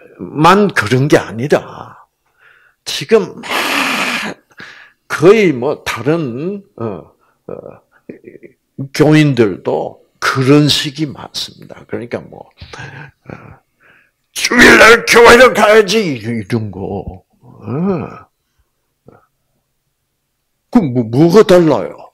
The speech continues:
날짜만 다르지, 살짝. 어. 어. 율법적인 것, 즉 사랑보다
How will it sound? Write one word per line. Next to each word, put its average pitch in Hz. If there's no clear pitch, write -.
날짜만 139
다르지, 95
살짝. -
어. -
어. 92
율법적인 120
것, -
즉 -
사랑보다 110